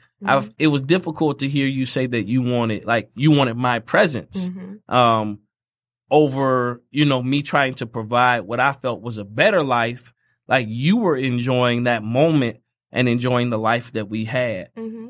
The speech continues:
Speaker 1: And I think that to all the brothers who are listening or to everybody who is listening, uh, sometimes, you know, who you're married to can be enjoying the life that you have, but you can't enjoy the life that you have with them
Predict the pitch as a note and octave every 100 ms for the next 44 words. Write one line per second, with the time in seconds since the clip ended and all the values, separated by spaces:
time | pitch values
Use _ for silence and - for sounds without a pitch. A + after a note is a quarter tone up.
0 | - C#3 C#3 E3 D3+ D3 - D3 D3 D3
1 | C#3 D3 C#3 C3 D3+ C3 B2+ C#3 - C#3
2 | C3 A#2 G#2+ A#2 B2 B2+ A#2 A#2 B2 A#2
3 | G2+ B2+ F3 E3 A#2 A2+ _ _ _ -
4 | A#2 - F#3+ G#3 E3+ D#3 C#3+ B2+ A2+ _
5 | _ _ _ _ _ _ _ - D3+ C#3+
6 | C3 E3 D#3+ D3 B2+ A#2 - A#2+ E3+ B3+
7 | F3+ C#3 C#3+ C3+ B2 _ _ _ - C#3+
8 | E3 C3+ B2 A#2+ A2+ C#3+ F#3 F#3+ E3 B2+
9 | B2+ D3+ E3 C3+ A#2+ B2 A#2+ F3 G3 D#3+
10 | B2+ B2 _ _ _ _ - C3 A#2+ D3+
11 | A#3+ F#3+ D3+ B2 C3+ C3 C3 A#2+ A#2 C3
12 | B2 B2 G#2+ A#2+ B2 A#2+ C3 C3 A#2 B2+
13 | G3+ G3+ D3 C3+ B2